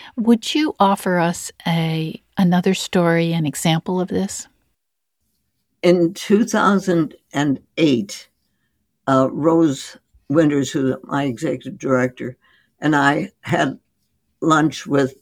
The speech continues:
Speaker 2: Doctor Nocera, who was a friend of ours, working in Costa Rica with stem cells. And he told us this story. He said they,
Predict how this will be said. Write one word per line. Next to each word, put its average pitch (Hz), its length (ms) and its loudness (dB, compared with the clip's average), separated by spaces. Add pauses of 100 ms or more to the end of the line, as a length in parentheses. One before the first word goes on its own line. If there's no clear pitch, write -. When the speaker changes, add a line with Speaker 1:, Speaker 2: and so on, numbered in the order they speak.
(100)
Speaker 2:
Doctor 139 540 -2 (460)
Nocera, 147 720 0 (360)
who 151 140 -4
was 147 220 0
a 143 60 -4
friend 156 340 0
of 139 140 -2
ours, 135 400 0 (800)
working 185 480 4
in 165 160 6
Costa 175 440 0
Rica 156 460 2
with 135 220 -2
stem 156 400 0
cells. - 580 -10 (1120)
And 165 200 4
he 233 180 4
told 196 360 6
us 175 200 2
this 160 260 0
story. 147 460 -2
He 156 160 2
said 143 260 0
they, 151 120 -2